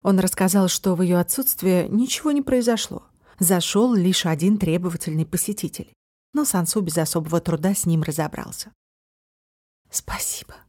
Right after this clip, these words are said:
Хорошо, что ничего не случилось. Может, мне и не стоит так волноваться и сидеть тут целый день, раз и без меня всё в порядке", попыталась пошутить Юньчжу.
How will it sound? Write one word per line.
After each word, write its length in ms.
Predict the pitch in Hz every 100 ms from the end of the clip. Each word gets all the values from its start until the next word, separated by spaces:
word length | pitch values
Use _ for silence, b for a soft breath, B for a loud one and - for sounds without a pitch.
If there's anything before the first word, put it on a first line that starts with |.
| _
Хорошо, 400 | - 254 233 240
что 160 | 233 190
ничего 300 | 180 - 196
не 100 | 196
случилось. 600 | - - - - - - _ _ _ _ _ _ _ _
Может, 280 | 240 220 202
мне 200 | 202 202
и 40 |
не 100 | 208
стоит 360 | 220 - 254 -
так 200 | 196 -
волноваться 580 | 202 214 226 294 285 196
и 40 |
сидеть 380 | 185 208 269 277
тут 160 | 240 -
целый 260 | - 220
день, 320 | 220 220 226 - _ _ _ _
раз 280 | 196 233 233
и 20 |
без 180 | 202 196
меня 260 | 202 208 214
всё 160 | -
в 80 | 214
порядке", 520 | - 196 202 - - _ _ _ _ _ _ _
попыталась 600 | 196 - 185 170 151 127
пошутить 520 | - 196 156 - 156
Юньчжу. 380 | 160 156 - -